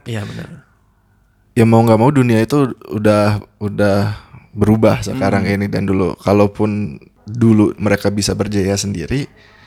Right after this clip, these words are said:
Speaker 2: sekarang itu bukan sebuah kepastian.
Speaker 1: Iya. Tapi menurut lu, eh, Boris Johnson bakal, bakal naik?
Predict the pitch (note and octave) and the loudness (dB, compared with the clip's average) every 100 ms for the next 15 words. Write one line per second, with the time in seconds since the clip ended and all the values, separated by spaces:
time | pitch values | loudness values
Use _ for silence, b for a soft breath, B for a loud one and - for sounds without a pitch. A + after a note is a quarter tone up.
0 | b b b - G#2+ - - A#2 C#3+ C#3 | b b b -12 -12 -8 -2 -2 -2 -8
1 | _ _ _ - B2+ B2+ A2+ G#2 G#2 A2+ | _ _ _ -8 -2 0 2 0 0 -2
2 | G2+ - - - C3 B2+ G2 G#2+ G#2+ B2 | -4 -2 -2 0 4 4 2 -4 -10 -8
3 | A2+ G#2+ G#2+ A#2+ - _ _ _ _ _ | -8 -8 -12 -16 -20 _ _ _ _ _
4 | _ _ _ _ B B B B B _ | _ _ _ _ B B B B B _
5 | _ - - - - C3+ F3+ E3 D#3+ F3+ | _ -20 -20 -10 -6 -2 0 0 0 0
6 | F3 - - - C#3+ C#3 C3 - _ _ | -4 -6 -10 -4 -2 -2 -6 -16 _ _
7 | _ _ _ _ - B2 C3 C3 E3+ E3 | _ _ _ _ -4 0 0 0 0 -2
8 | C#3+ D3+ D3 - - - B2 B2+ - - | -4 -6 -8 -12 -12 -10 -10 -12 -14 -10
9 | A2+ | -8